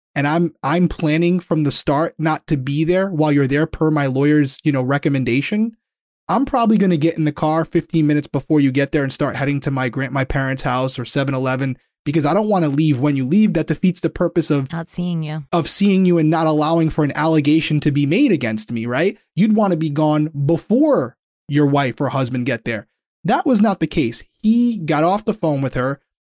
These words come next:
Speaker 1: and got more comfortable and quote unquote fell asleep. So that doesn't really jive with what a commonsensical person would do. That's another red flag. Then we talk about the lies that, you know, he's been caught in as far as his alibi.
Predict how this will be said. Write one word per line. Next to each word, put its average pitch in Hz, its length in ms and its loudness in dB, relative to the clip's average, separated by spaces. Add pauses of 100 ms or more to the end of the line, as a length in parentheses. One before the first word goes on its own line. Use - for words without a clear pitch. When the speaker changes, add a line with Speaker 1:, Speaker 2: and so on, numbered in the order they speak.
(240)
Speaker 1:
and 147 160 0
got 170 180 0
more 202 240 2
comfortable 123 640 -4
and 156 300 0
quote 160 200 0
unquote 170 440 0
fell 160 180 2
asleep. 214 560 -4 (420)
So - 140 0
that 254 240 -2
doesn't 247 320 2
really 208 260 4
jive 165 440 0
with 156 160 2
what 165 180 0
a - 80 -6
commonsensical 160 960 -2
person 151 440 -4
would 127 180 -4
do. 123 260 -2
That's 170 240 -2
another 165 400 2
red 120 220 -2
flag. 120 440 -6 (420)
Then 180 100 2
we 202 80 4
talk 180 260 -2
about 165 220 0
the 180 80 2
lies 120 640 0
that, 143 200 -4
you 156 60 2
know, 139 160 0
he's 135 220 -2
been 139 160 -2
caught 135 300 -2
in 135 120 -2
as 131 80 -4
far 135 240 -2
as 135 120 0
his 131 220 0
alibi. 117 640 -4